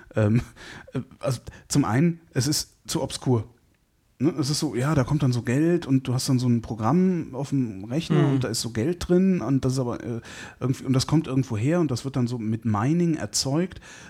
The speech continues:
Speaker 1: Äh, das ist, äh, weiß ich nicht, das finde ich, finde ich zu obskur, um's meiner Mutter zu erklären.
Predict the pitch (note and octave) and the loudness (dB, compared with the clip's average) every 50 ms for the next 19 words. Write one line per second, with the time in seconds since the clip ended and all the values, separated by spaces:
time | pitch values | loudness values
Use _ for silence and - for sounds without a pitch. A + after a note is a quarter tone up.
0 | - - - D3 - C3 B2 - D3 C3 - - B2 B2 - G2+ A#2+ B2+ C#3 C#3+ | -10 -8 -6 -4 -4 -4 -4 -2 -2 -4 -6 -6 -8 -8 -8 -8 -4 0 2 4
1 | C3+ B2+ B2+ A#2 A#2 - - - E3 D#3 C#3 - - C#3 - - D#3 D3 C#3+ - | 4 4 4 4 2 -2 -2 0 2 2 0 0 -6 -8 -2 0 0 0 0 0
2 | D#3+ D3 C#3 - - - D#3+ D3+ C#3+ C3+ - C3+ B2+ B2 B2+ D3 - B2+ G2 - | -2 -2 -2 -2 -2 0 4 4 4 4 2 2 4 4 4 4 4 2 0 2
3 | - G2+ F2 F#2+ - A2 F#2+ - | -2 -2 -2 -2 -2 -4 -4 -4